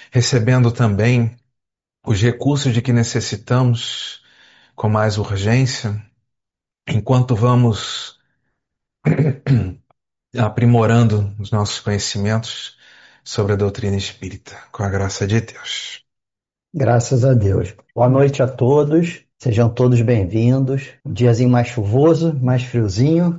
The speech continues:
Speaker 2: e a gente vai seguindo. A gente vai começar com uns anúncios aqui administrativos, o Guilherme vai começar.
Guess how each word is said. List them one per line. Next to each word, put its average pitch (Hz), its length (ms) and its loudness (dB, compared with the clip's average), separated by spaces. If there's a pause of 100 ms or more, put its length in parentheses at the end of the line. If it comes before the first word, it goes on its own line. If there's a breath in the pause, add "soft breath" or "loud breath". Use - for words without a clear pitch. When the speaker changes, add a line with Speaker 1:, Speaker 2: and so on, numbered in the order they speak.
(120)
Speaker 2:
e 110 100 0
a 110 60 2
gente 123 240 0
vai 139 100 2
seguindo. 107 320 -4
A 95 40 -4
gente 107 120 -6
vai 139 100 4
começar 139 380 0
com 127 160 -2
uns 127 160 2
anúncios 120 920 0
aqui 120 360 -2
administrativos, 117 1040 0
o 120 60 -12
Guilherme 120 320 2
vai 117 160 -2
começar. 117 540 -4